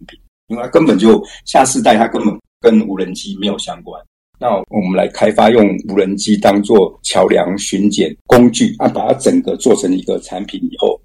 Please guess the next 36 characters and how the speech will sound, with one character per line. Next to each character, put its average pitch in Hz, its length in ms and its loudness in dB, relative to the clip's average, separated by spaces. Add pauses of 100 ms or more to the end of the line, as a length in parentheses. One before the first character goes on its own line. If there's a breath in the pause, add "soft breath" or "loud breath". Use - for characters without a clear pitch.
(120)
然 98 100 -2
后 98 140 -2
在 - 120 -2
市 - 220 0
场 76 220 -6
试 - 220 -4
了 87 140 -2
以 - 100 -14
后， 95 160 -10 (260)
啊， 117 80 -10
如 123 120 -4
果 107 160 0
可 - 220 -4
行， 87 260 -2
我 82 80 -2
们 82 100 0
就 101 100 -2
会 98 80 2
交 92 240 -4
给， 82 240 -6
譬 98 160 -4
如 87 60 -4
说， 87 300 0
那 92 120 -12
我 - 80 -18
们 82 140 -10
这 101 100 -14
里 90 240 -10 (200)
building 110 300 0
automation 90 600 0
的 80 120 -8
做 101 240 -6
进 87 160 -8
一 87 100 0
步 87 180 -6
的 - 160 -10